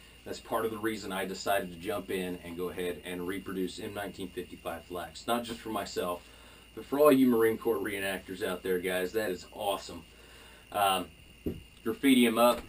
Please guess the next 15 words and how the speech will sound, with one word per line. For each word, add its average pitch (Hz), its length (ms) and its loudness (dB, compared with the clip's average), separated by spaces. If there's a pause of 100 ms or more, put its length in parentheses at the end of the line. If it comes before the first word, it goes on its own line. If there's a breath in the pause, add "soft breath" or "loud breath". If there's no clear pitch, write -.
(100)
thrash 117 360 6
'em, 110 180 2 (240)
do 156 120 4
what 151 200 0
you 127 60 -4
guys 120 320 6
need 110 180 0
to 98 60 -10
do 107 200 0
to 107 320 2
'em. 101 140 -6 (440)
Enjoy 110 520 4
'em, 113 340 2
love 107 260 2
'em, 101 200 -8